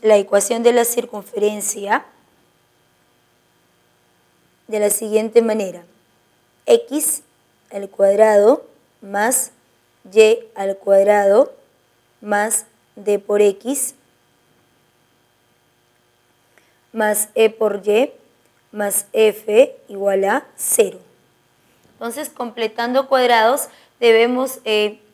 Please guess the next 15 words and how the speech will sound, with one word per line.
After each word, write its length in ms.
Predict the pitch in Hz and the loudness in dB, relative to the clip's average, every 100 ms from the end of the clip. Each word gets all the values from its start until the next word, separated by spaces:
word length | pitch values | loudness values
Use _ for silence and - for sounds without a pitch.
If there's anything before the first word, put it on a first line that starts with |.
| _ | _
coger 480 | - - 247 262 - | -8 -2 2 2 0
los 300 | 233 214 208 | -4 -4 0
términos 520 | 254 269 285 285 294 | 0 2 0 -2 -4
que 160 | 294 226 | -4 -6
contienen 560 | 214 202 220 214 220 226 | -6 -6 -4 -4 -6 -10
a 180 | 214 208 | -6 -2
x, 400 | 202 202 202 - _ | -4 -6 -12 -12 _
a 120 | 208 | -6
la 140 | 202 196 | -4 -2
variable 500 | 196 214 208 214 196 | 0 0 0 0 -2
x. 400 | 190 208 - - _ _ _ _ _ _ _ _ _ _ _ _ _ _ _ _ _ _ _ _ _ _ _ _ _ _ _ _ _ _ _ _ _ _ _ _ - | -6 -16 -16 -16 _ _ _ _ _ _ _ _ _ _ _ _ _ _ _ _ _ _ _ _ _ _ _ _ _ _ _ _ _ _ _ _ _ _ _ _ -6
X 420 | 226 214 233 - | -6 -4 -6 0
al 160 | 220 214 | 0 0
cuadrado 680 | 208 208 214 208 202 294 - _ _ _ _ _ | 2 4 4 4 4 2 -2 _ _ _ _ _
más 500 | 214 220 214 262 - | -6 0 2 0 -6